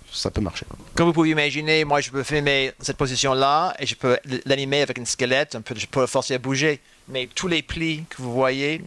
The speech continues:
Speaker 2: dans les vêtements, tous les ombres, ils vont pas changer. Donc je vais,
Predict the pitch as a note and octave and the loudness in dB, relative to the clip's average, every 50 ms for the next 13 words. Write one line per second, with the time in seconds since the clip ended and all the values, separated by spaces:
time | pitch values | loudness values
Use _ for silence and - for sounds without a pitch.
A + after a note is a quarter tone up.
0 | G#2 - A#2+ A2 A2 G#2+ G#2+ A2 A2 A#2+ B2 C3 C3+ B2 C3+ B2+ - C#3+ C3+ C3 | -6 -2 0 0 2 2 2 0 0 2 2 2 4 2 2 0 0 0 2 2
1 | C3 B2+ B2+ - - _ - - D#3 D3 D3+ D3+ C#3 D#3+ E3+ F3 F3 E3 - C3 | 2 2 0 -4 -10 _ -2 0 2 4 4 4 4 4 4 2 2 0 -4 -4
2 | A2+ A2+ A2 - B2+ A2+ A2 - D3+ D3+ D3+ D#3+ C#3+ C3+ C#3 _ _ _ _ _ | -2 -2 -2 -2 -2 -2 -2 -2 -2 -2 0 -2 -2 -4 -6 _ _ _ _ _
3 | _ - A2+ G#2+ - A2+ A#2 B2 B2+ | _ -4 -2 -2 0 0 2 2 2